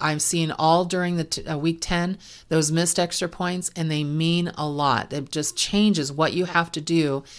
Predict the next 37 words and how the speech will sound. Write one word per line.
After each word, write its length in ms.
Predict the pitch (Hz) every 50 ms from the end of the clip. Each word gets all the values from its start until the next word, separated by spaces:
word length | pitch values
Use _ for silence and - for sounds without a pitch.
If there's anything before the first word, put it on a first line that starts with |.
| - - - -
in 120 | 147 156
the 100 | 156 151
last 360 | 143 147 143 139 151 151 -
seconds 600 | - - 180 170 165 - 139 117 - - - -
and 120 | 143 143 143
minutes 320 | 147 147 143 135 - -
of 100 | 143 135
the 80 | 135 127
game. 340 | 120 127 127 117 - - - - - - - - - -
So 300 | - - - 151 143 139
shout 280 | 131 - 165 151 160 165
out 200 | 160 156 - -
definitely 340 | 160 147 151 - 151 135
to 60 | 131 123
Chris 260 | - - 151 143 -
Boswell 400 | - 143 139 135 135 - 120 113
for 140 | - - 139
just 300 | - 139 139 135 - -
being 280 | 147 139 135 131 123 -
awesome. 480 | - 135 135 131 - - 101 95 90 - - - - - - -
But 240 | - 165 151 - - - - -
again, 420 | - 160 151 156 160 170 170 160 147
back 300 | 139 156 147 156 160 -
to 100 | - 165
Patrick 380 | - - 170 165 165 - 160
Peterson, 520 | - - 180 180 180 175 - - 139 135 139
that, 260 | 151 151 156 - - - - -
that 200 | 147 143 113 -
missed, 500 | 143 147 156 156 160 170 165 - - -
or 120 | - 147 143
I 40 |
should 200 | 139 - - 139
say 240 | - - 160 143 143
that 340 | 135 143 139 135 131 - - - - - - - _
blocked 420 | - 151 147 151 147 165 165 - - -
extra 320 | 165 165 - - - 165
point, 480 | - - - 160 160 160 175 - -